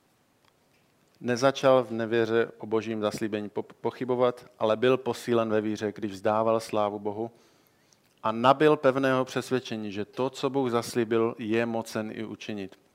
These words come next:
Proto mu také bylo počteno za spravedlnost. Teďka, proč je to důležitý pro Pepu ze Šumperka?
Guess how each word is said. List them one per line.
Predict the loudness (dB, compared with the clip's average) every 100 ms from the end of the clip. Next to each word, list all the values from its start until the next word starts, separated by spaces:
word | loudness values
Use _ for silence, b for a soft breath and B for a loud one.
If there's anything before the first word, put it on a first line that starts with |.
| _ _ _ _ _ _ -20 _ _ _ _ _ _
Proto | -2 -2 2 2
mu | 2 0
také | -2 0 2
bylo | 2 2
počteno | 0 -4 -2 0 2
za | 0
spravedlnost. | 2 2 2 -2 -12 -18 -20 _ b b b b b b b b _ _ _ _ _ _ _ _ _ _ _ _ _ _ _ _ _ _ _ _ _ _ _
Teďka, | -12 -4 -2 -2 -6 _ _
proč | -6 -4
je | -4
to | -4
důležitý | -2 -2 -2 -8
pro | -6 -4
Pepu | -4 -8
ze | -10
Šumperka? | -10 -12 -14 -14 -18